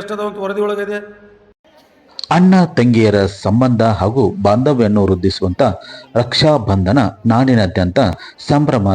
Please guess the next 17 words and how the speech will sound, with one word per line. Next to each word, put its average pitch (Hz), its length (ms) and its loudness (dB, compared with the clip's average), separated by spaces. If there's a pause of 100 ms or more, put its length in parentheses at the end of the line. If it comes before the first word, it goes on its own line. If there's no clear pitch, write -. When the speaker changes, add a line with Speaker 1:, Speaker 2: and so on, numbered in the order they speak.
(120)
Speaker 2:
ಸಡಗರದಿಂದ 95 600 0 (240)
ಆಚರಣೆ 101 380 0
ಮಾಡಲಾಯಿತು. 85 440 0 (840)
ಬಾಗಲಕೋಟೆ 139 520 2 (180)
ಜಿಲ್ಲೆಯಲ್ಲಿ 98 500 2
ಸಹ 135 240 4 (300)
ರಕ್ಷಾ 131 260 -2 (140)
ಬಂಧನದ 101 400 0 (420)
ಸಂಭ್ರಮ 107 380 2 (240)
ಮುಗಿಲು 120 340 2
ಮುಟ್ಟಿತು. 92 360 -2 (1000)
ಬಸವೇಶ್ವರ 139 520 2 (220)
ವಿದ್ಯಾವರ್ತಕ 98 580 -2 (220)
ಸಂಘದ 107 320 0 (640)
ಬಸವೇಶ್ವರ 139 500 2 (160)
ಸಂಯುಕ್ತ 127 320 0 (140)
ಪದವಿ 113 200 2